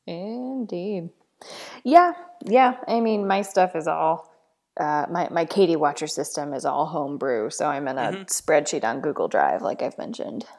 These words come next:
Speaker 2: Yeah,
Speaker 1: Um,
Speaker 2: yeah, which I, I think is fine, and that's, um, that is exactly, not Google Drive, but spreadsheet is exactly the tool that Laura Vanderkam talks about in her book. Like, just open a spreadsheet, you know, make your
Speaker 1: Mm-hmm.
Speaker 2: own log. She has, she has templates available online too. I'll link to that, but,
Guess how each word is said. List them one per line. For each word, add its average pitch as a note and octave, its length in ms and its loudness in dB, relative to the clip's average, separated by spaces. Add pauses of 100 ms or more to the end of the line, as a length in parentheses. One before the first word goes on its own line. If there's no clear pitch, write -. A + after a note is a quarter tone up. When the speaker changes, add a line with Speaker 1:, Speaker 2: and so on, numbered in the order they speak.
(280)
Speaker 2:
Yeah, - 200 -2
Speaker 1:
Um, - 340 -12
Speaker 2:
yeah, G2 300 -8
which - 240 -6
I, E4 100 -4 (140)
I G#3+ 80 0
think G#3+ 160 -6
is G3 100 -6
fine, C#3 260 2
and B2+ 180 0
that's, D3+ 260 0
um, C3+ 320 2
that B2+ 160 2
is B2+ 100 -2
exactly, A#2+ 480 -2
not A#2 200 -6
Google A2 220 -8
Drive, G2+ 300 -4
but F#2+ 140 -8
spreadsheet A#2 480 -4
is F#2+ 100 -12
exactly G2 400 -10
the F#2 120 -14
tool F#2 260 -12
that E2+ 180 -12
Laura F#2 220 -8
Vanderkam F2+ 460 -14
talks - 240 -12
about F2+ 180 -10
in D#2+ 60 -16
her F2+ 60 -16
book. F2 300 -12
Like, - 280 -16 (320)
just C3+ 180 -4
open G3 200 -2
a G#3+ 40 -4
spreadsheet, G3 480 -8 (140)
you A2 120 -8
know, B2+ 220 -6 (840)
make C#3 220 -4
your E3 100 -2
Speaker 1:
Mm-hmm. D3+ 80 -2
Speaker 2:
own D3 40 -8
log. F2 300 -8 (380)
She B2+ 160 -2
has, D3+ 220 4
she - 100 -4
has B2 100 -2
templates C3 380 -6
available F#2 320 -10
online F#2+ 300 -8
too. A2 120 -10
I'll F#2+ 160 -8
link G#2+ 180 -10
to F#2+ 100 -18
that, F2 280 -8
but, D2+ 180 -12